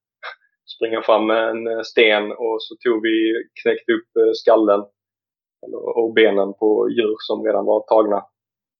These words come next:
Och så slurpade vi i oss det där, eh, djurfettet. Det var så det började, helt enkelt. Och det var också så vi började, eh, uppfinna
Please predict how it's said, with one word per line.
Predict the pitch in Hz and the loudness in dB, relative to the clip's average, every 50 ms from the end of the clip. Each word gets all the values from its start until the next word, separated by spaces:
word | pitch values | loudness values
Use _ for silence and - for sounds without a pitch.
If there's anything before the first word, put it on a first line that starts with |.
| _ _ _ _ _ _ _ _ - _ _ - | _ _ _ _ _ _ _ _ -20 _ _ -8
Och | - - | -8 -6
så | - 117 - - | -6 -6 -8 -10
slurpade | - - - - - - 120 110 110 - 117 110 113 | -10 -12 -12 -12 -4 -2 0 0 0 0 0 0 2
vi | 113 110 104 | 2 2 2
i | 104 | 2
oss | 104 107 - - - - | 0 -2 -6 -14 -8 -4
det | 113 | 0
där, | 107 107 - - 107 104 | 2 2 2 4 2 2
eh, | 107 - _ _ _ _ _ _ _ _ _ _ _ _ - 117 | 2 0 _ _ _ _ _ _ _ _ _ _ _ _ -12 -8
djurfettet. | 117 117 110 - - 113 110 - - 113 - - _ _ _ | -8 -8 -10 -2 -2 -2 -2 0 -2 -4 -4 -4 _ _ _
Det | 117 | -6
var | 117 117 | -6 -6
så | 110 - 120 120 | -4 -4 -4 -4
det | 113 113 | -2 2
började, | 113 113 113 110 | 2 2 2 2
helt | 104 - - | 0 -2 -4
enkelt. | 107 107 - - - _ | -6 -6 -8 -14 -8 _
Och | 127 117 | 0 4
det | 113 113 | 4 6
var | 113 113 117 113 | 6 6 4 4
också | - - 123 117 113 110 - - _ _ _ _ _ _ _ _ | 2 2 2 2 2 2 0 -6 _ _ _ _ _ _ _ _
så | - - 117 104 | -6 -4 -4 -2
vi | 110 110 107 | -2 -2 2
började, | 117 113 113 113 110 107 104 104 101 98 104 101 101 101 - - _ _ _ _ _ _ _ _ _ _ _ - | 4 4 6 6 6 6 4 4 2 2 0 0 0 -2 -8 -16 _ _ _ _ _ _ _ _ _ _ _ -20
eh, | - - - - - - - - - _ _ - | -18 -16 -12 -10 -10 -10 -10 -12 -18 _ _ -16
uppfinna | - - - - 104 101 104 98 | -16 -14 -6 -6 -4 -2 0 0